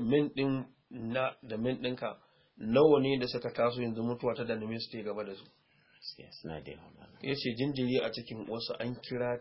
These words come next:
Speaker 1: tilas ya amsa, ta yi bari bai zauna duniya ba. Ya ce wasu ko da ƙuruciyarsu,
Speaker 2: Mm.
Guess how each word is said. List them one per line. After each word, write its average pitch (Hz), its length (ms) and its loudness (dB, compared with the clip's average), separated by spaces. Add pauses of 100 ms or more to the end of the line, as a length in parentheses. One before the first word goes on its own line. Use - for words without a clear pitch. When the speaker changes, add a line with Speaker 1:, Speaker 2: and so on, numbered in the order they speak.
Speaker 1:
tilas 123 340 -4
ya 110 140 -6
amsa, 113 320 -8
ta 135 120 -8
yi 135 60 -4
bari 120 240 -6
bai 107 140 -8
zauna 110 280 -6
duniya 98 360 -6
ba. 98 80 -12 (680)
Ya - 100 -10
ce - 120 -8
wasu 120 260 -2
ko 135 120 -6
da 117 80 -8
ƙuruciyarsu, 110 640 -10 (240)
Speaker 2:
Mm. 80 400 -12